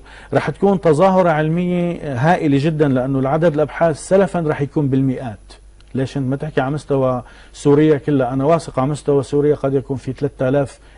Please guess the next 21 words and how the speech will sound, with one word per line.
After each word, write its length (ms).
اذا 200
مو 120
اكثر 560
بحث 360
ماجستير 420
ودكتوراه. 460
هلا 100
عندنا 380
بجامعه 320
تشرين 300
في 180
اكثر 220
من 140
ألف 260
بحث 220
ماجستير 400
ودكتوراه، 440
فقيس 380
على 100
بقيه 360
الجامعات. 600